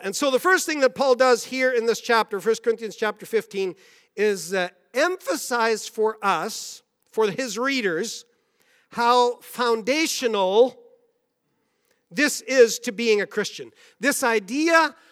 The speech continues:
of Jesus being raised back to life, how, how foundational that is for being a Christian. Listen to what he says in, in First Corinthians chapter fifteen, verses one and just into verse two.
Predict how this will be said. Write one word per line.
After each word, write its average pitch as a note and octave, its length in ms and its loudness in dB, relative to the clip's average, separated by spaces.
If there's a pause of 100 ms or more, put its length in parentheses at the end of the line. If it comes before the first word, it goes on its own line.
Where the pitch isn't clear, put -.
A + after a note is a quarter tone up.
(220)
of F#3 240 -4
Jesus D4+ 600 -6
being A3+ 280 -4
raised A3+ 520 2
back B3+ 320 0
to A3+ 120 -6
life, F#3+ 420 0 (240)
how, A3 420 0 (180)
how A3 200 2
foundational G#3 1400 -2 (480)
that C4+ 320 -2
is B3 320 0
for A3+ 180 2
being A3+ 320 0
a G#3 60 0
Christian. F#3+ 420 -4
Listen C4 360 -2
to A3+ 100 -8
what A#3 160 4
he G#3+ 60 -6
says G#3+ 480 0
in, G3 260 -4 (320)
in F#3 220 -6
First G#3 240 -2
Corinthians G3 360 -4
chapter F#3 320 -6
fifteen, E3 480 -8
verses D#3 560 -8
one E3+ 380 -4
and D3 160 -12
just F#3 280 -10
into D#3 280 -12
verse D3 260 -10
two. C3 280 -16